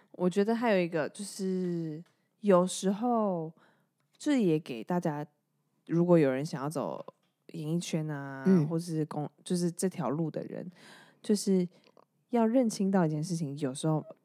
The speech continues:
Speaker 1: 真的并不是说你付出就会有
Speaker 2: 回馈。
Speaker 1: 嗯。
Speaker 2: 嗯。
Speaker 1: 我觉得这是比较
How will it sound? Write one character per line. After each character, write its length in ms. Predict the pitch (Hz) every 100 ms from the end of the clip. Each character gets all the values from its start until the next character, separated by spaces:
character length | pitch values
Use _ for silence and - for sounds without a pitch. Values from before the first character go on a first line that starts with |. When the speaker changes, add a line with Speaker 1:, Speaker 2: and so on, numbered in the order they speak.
| -
Speaker 1:
真 280 | 196 202
的 140 | 202 147
并 280 | - 151 147
不 180 | 139
是 160 | 143 151
说 420 | - 143 143 156 -
你 180 | 151
付 280 | 127 - 190
出 320 | 160 - 151
就 180 | 156 156
会 180 | 151 147
有 220 | 92 50 - -
Speaker 2:
回 220 | - 180 165
馈。 300 | - 170 - _ -
Speaker 1:
嗯。 440 | 160 147 127 165 _
Speaker 2:
嗯。 640 | 208 190 180 170 170 165 170
Speaker 1:
我 100 | 156
觉 120 | 156
得 40 |
这 140 | 156 190
是 160 | 190
比 160 | 180 165
较 600 | - 139 123 110 - 156